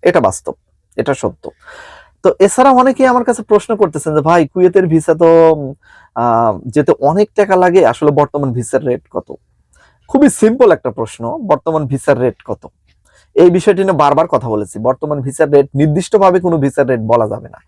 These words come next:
কারণ নির্দিষ্টভাবে কুয়েত থেকে আপনি কয় টাকা দিয়ে ভিসা বিক্রি করে এটাও জানা যায় না। তবে আপনার আসতে কত টাকা লাগে এটা জানা যায় অনেকের থেকে। যেমন একজন আসছে ক্লিনার ভিসাতে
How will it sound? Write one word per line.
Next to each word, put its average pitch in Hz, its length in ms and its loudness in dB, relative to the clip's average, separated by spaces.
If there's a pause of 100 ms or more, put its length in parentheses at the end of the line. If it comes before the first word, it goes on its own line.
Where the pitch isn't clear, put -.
(320)
কারণ 139 140 2
নির্দিষ্টভাবে 185 560 2
কুয়েত 175 300 -2
থেকে 190 180 0
আপনি 180 300 -2
কয় 165 200 2
টাকা 170 280 0
দিয়ে 156 180 -2
ভিসা 131 280 -2
বিক্রি 156 300 -2
করে 127 280 0
এটাও 175 280 0
জানা 110 260 -2
যায় 101 160 -10
না। - 140 -20 (640)
তবে 170 200 4
আপনার 165 300 0 (100)
আসতে 165 380 -2
কত 220 160 2
টাকা 156 220 4
লাগে 127 260 2
এটা 180 240 0
জানা 117 240 -2
যায় 113 260 -6 (100)
অনেকের 147 420 -2
থেকে। - 260 -14 (380)
যেমন 147 180 0
একজন 160 280 0
আসছে 160 260 0
ক্লিনার 147 380 -2
ভিসাতে 156 360 -6